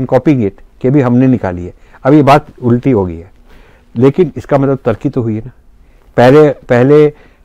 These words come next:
हमको ये, ए, अलग करना चाहते थे, separate करना चाहते थे, हमको suppress करना चाहते थे, और हम, अब जो भी हमने कहा, उसी को वो copy कर रहे हैं, तो इसका मतलब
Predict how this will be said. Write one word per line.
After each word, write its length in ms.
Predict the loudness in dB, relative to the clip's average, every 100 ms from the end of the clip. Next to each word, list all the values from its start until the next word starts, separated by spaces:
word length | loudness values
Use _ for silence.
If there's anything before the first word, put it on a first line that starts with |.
| -6
हमको 420 | -4 0 2 4
ये, 360 | 4 2 -2 -6 -10
ए, 320 | -10 -10 -14 -20 -18
अलग 240 | -2 -2
करना 260 | 0 0 0
चाहते 420 | -2 -4 -6 -10
थे, 60 | -10 _ _ -20 -20 -4
separate 360 | -2 2 0 0
करना 200 | -6 -4
चाहते 340 | -6 -6 -12
थे, 40 | -14 _ _ _ _ -8
हमको 260 | -4 -4
suppress 380 | -4 -2 0 0
करना 200 | -2 -4
चाहते 300 | -4 -6 -8
थे, 140 | -12 -16 _ -20 _ _ -6
और 120 | 0
हम, 240 | 0 0 -6 -6
अब 160 | -4 -2
जो 200 | 2 4
भी 120 | 4
हमने 340 | 2 2 0
कहा, 400 | -2 -2 -2 -2 -8 _ _ -20 -6
उसी 240 | -4 0 2
को 200 | 4 4
वो 160 | 2
copy 280 | 0 -2 -2
कर 140 | -2
रहे 120 | -6 -10
हैं, 100 | -14 -20 -20 -20 -20 -20 -20 -8
तो 60 | -8
इसका 220 | -2 0
मतलब 320 | 2 0 -2